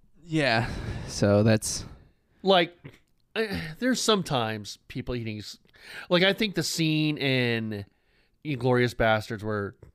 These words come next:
Speaker 2: he's, like, making her, he's like, "Oh, here's the pie," and she, I think that's kinda sexy. Uh,
Speaker 1: <laughs>
Speaker 2: but, like, I don't find f-, uh,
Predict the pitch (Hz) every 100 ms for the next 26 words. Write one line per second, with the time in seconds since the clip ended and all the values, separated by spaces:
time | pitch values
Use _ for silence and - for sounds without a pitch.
0 | _ - 120 107 107 107 98 - 107 110
1 | 107 104 - 117 110 110 127 117 120 113
2 | - 113 107 104 104 107 120 - - 160
3 | 160 135 117 107 104 - 73 - - -
4 | - - - - 139 127 117 110 117 -
5 | - - - - - - - 247 220 202
6 | - - 220 226 202 - _ - - 190
7 | 170 160 147 143 131 - - - - -
8 | - - - - - - - - _ -